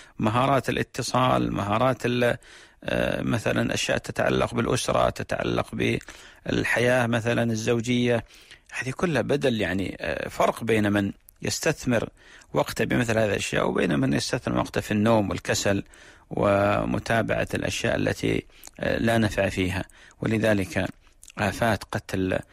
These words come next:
الوقت خطيرة جدا، منها الغفلة والتسويف، ويعني، التهاون، آه، في هذا الزمان. ولذلك الإنسان سيندم،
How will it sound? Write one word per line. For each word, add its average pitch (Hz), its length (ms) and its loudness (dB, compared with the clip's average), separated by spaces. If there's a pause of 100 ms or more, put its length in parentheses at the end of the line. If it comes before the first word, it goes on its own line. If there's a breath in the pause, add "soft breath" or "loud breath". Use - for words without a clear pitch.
(340 loud breath)
الوقت 98 340 0
خطيرة 92 500 0
جدا، 101 320 0
منها 90 360 0
الغفلة 92 840 0
والتسويف، 101 840 0 (400 loud breath)
ويعني، 50 1600 0
التهاون، 98 1300 0 (540 loud breath)
آه، - 260 -4
في - 160 -2
هذا 95 200 2
الزمان. 95 540 2
ولذلك 98 560 0
الإنسان 95 380 0
سيندم، 95 580 0